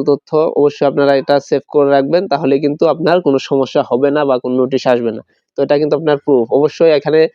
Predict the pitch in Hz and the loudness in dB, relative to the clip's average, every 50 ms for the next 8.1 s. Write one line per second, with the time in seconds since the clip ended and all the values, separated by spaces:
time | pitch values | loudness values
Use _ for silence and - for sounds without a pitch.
0 | _ _ _ _ _ _ _ - 165 160 165 160 156 175 170 165 147 147 139 139 | _ _ _ _ _ _ _ -2 0 0 0 -2 0 0 2 2 2 2 2 2
1 | 147 151 - - 165 156 156 - 165 160 165 165 165 175 180 190 185 - - - | 0 0 0 0 -2 0 0 0 0 0 0 0 0 0 0 0 -2 -6 -8 -6
2 | - 143 143 151 - - 147 - - - 156 151 156 - - 160 156 151 160 156 | -2 0 0 0 0 0 -2 -2 -2 -2 -2 -2 -2 0 0 0 0 0 0 2
3 | 151 151 147 - - 156 156 160 160 160 180 180 170 151 151 160 147 147 143 143 | 2 0 0 -2 -2 -2 0 0 0 0 0 0 0 0 0 0 0 0 0 0
4 | 156 143 143 139 - - 156 139 170 147 202 185 269 - _ _ _ _ _ - | 0 0 0 0 0 -2 -4 -4 -2 0 -2 -2 -2 -4 _ _ _ _ _ -6
5 | 147 147 143 151 - - - 160 156 160 160 156 147 - 165 160 165 170 165 190 | -4 -2 -2 0 -2 0 0 0 0 2 2 0 0 0 0 0 0 0 2 2
6 | 170 160 143 - 147 147 147 156 147 139 127 143 127 135 147 156 156 170 165 - | 2 2 2 2 0 0 0 0 0 0 0 0 -2 0 0 0 2 0 0 0
7 | - - 143 147 147 151 147 147 147 - 143 143 - - - 143 143 143 143 147 | -2 -2 -2 0 2 2 0 0 0 0 0 0 0 0 -2 0 2 0 0 0
8 | - 165 | 0 -2